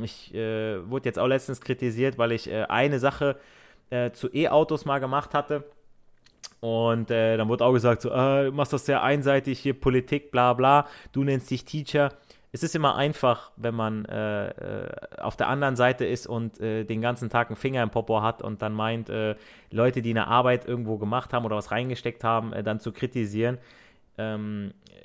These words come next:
wenn man konstruktiv mit mir redet, auf respektvolle Wa-, Art und Weise, dann, äh, nehme ich das gerne an, aber so ein, so, ich meine, Leute, ähm,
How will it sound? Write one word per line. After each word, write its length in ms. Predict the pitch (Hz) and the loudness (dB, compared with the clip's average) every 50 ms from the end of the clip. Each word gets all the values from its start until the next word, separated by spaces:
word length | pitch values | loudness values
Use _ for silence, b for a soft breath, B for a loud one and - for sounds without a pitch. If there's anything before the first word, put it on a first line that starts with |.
| 50 - - 90 104 - _ | -20 -20 -18 -18 -18 -18 _
wenn 300 | _ - 95 - 123 123 | _ -18 -10 -6 -4 -2
man 120 | 135 135 131 | -2 -2 2
konstruktiv 640 | - 147 151 151 - - 139 - - - 139 135 - | 4 4 4 4 2 -2 -4 -4 0 -2 -2 0 0
mit 160 | 139 131 - | -4 -4 0
mir 160 | 123 120 113 | -2 0 0
redet, 480 | 117 117 117 113 120 113 113 - - - | 2 2 2 4 2 2 2 -2 -2 -2
auf 220 | 110 113 - - | -2 -2 0 -2
respektvolle 560 | 127 120 - - 127 - - - 131 127 117 | -4 -4 0 -2 -2 -2 2 2 2 2 4
Wa-, 140 | 107 110 110 | 4 4 2
Art 180 | - - - - | 2 0 -2 -4
und 140 | 113 107 | -4 -2
Weise, 340 | 101 101 104 110 107 107 104 | 0 0 0 0 0 -2 -6
dann, 300 | 98 - 98 98 101 101 | -4 -4 -6 -4 -4 -6
äh, 260 | 95 90 95 95 95 87 - - - - - - - - _ _ - - - | -6 -6 -6 -8 -8 -10 -14 -18 -20 -20 -18 -18 -18 -20 _ _ -20 -20 -20
nehme 340 | - - 120 123 131 131 135 | -14 -6 -4 -2 0 0 -2
ich 100 | 127 - | -2 -2
das 240 | - 117 - - - | -4 -6 -6 -2 2
gerne 360 | 123 117 120 131 131 127 - | 4 4 4 4 4 2 2
an, 200 | 98 113 117 117 | 2 0 -2 -2
aber 240 | - 104 104 104 101 | -4 -2 0 0 0
so 240 | 95 - 117 120 | 2 2 0 2
ein, 300 | - 117 117 117 117 117 | 2 4 2 2 2 0
so, 240 | 104 110 107 104 98 | 0 2 2 2 0
ich 160 | - - - | -2 -8 -8
meine, 240 | - 101 101 101 98 | -6 -4 -4 -4 -4
Leute, 380 | 98 98 101 104 - 104 95 - b b b b b b b b b b | -4 -4 -4 -4 -6 -8 -10 -10 b b b b b b b b b b
ähm, 380 | - 101 95 95 92 92 90 | -6 -4 -4 -4 -4 -6 -8